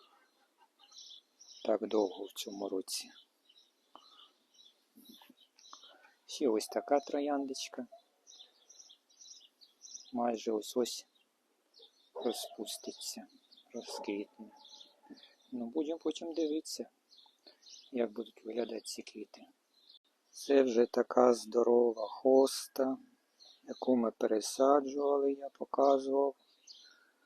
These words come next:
Величезний вже кущ. Скажіть, це блакитна хоста чи ні?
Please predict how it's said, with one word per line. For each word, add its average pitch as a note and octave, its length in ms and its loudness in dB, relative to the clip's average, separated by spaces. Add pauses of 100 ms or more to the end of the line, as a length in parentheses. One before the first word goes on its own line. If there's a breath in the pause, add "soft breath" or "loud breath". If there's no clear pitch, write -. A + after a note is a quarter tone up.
(840)
Величезний A#2 680 2
вже G#2+ 200 -6
кущ. - 680 -2 (1080)
Скажіть, A#2+ 520 2
це C3 320 4 (300)
блакитна B2 680 4
хоста - 580 -2
чи C3+ 380 -2 (400)
ні? A2 220 -10